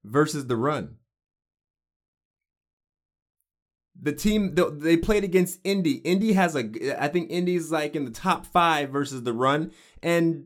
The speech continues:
Dalvin Cook, um, I think he only ran for, what did he run for against Indy? I think he had, like,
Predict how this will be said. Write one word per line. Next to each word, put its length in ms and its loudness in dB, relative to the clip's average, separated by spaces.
Dalvin 500 2
Cook, 440 -4
um, 600 0
I 40 0
think 180 -4
he 100 2
only 200 2
ran 320 -2
for, 120 -2
what 160 -4
did 80 -8
he 80 -2
run 180 0
for 160 -4
against 240 -4
Indy? 240 -4
I 60 -4
think 200 -4
he 160 0
had, 220 -2
like, 400 -2